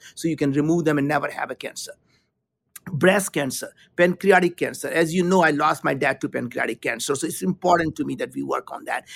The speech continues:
We are working on gynecological cancer. We are working on all the G I cancer, esophageal cancer, stomach cancer, all the head, neck, shoulder cancers, right? So that, another thing we're doing is a large, very large research in two continents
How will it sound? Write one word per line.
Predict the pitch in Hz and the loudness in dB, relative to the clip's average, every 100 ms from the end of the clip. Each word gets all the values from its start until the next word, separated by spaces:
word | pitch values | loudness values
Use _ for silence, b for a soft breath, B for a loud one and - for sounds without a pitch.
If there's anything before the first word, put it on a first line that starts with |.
| B B | B B
We | 175 | 2
are | |
working | 151 165 - 175 | 4 2 0 -2
on | 160 | 2
gynecological | 151 151 151 147 147 156 139 - | 2 2 2 2 0 -2 -4 -4
cancer. | 127 123 139 | -8 -6 -4
We | 131 | 0
are | 147 | 2
working | 156 151 165 | 2 0 -2
on | 147 - | -2 0
all | 170 190 214 | 4 6 6
the | 190 | 4
G | 135 160 | 4 2
I | 143 | 2
cancer, | 139 143 131 135 | 0 -4 -2 -2
esophageal | 135 160 139 160 147 156 | -2 -4 -2 -2 0 -2
cancer, | 147 139 135 139 139 B B - | -2 -4 -2 -4 -4 B B -10
stomach | - 185 156 147 | 0 2 2 -2
cancer, | 151 143 - 143 - | -2 -2 -2 -2 4
all | 156 | 4
the | 160 156 | 4 0
head, | - 147 | 2 0
neck, | 143 143 | 0 -6
shoulder | - 143 135 135 | -4 -4 -4 -6
cancers, | 123 - - - | -10 -10 -10 -4
right? | - - B - | -6 -6 B -2
So | - - _ - | -2 -4 _ 4
that, | 175 226 - _ _ _ _ _ _ | 4 4 -2 _ _ _ _ _ _
another | 180 226 277 - | 2 4 2 0
thing | 202 | 0
we're | 180 | 2
doing | 151 165 170 | 2 0 2
is | 156 | 2
a | 131 | 2
large, | 135 151 190 226 - _ _ _ _ 123 | 2 4 4 2 -4 _ _ _ _ 0
very | 175 220 240 | 2 4 4
large | 185 175 170 165 | 4 6 4 2
research | - 151 - 151 143 | -4 -6 0 0 0
in | - 147 - | -6 -8 -6
two | 202 226 | -2 -2
continents | - 156 175 - 147 139 - | 2 0 2 0 -2 -2 -4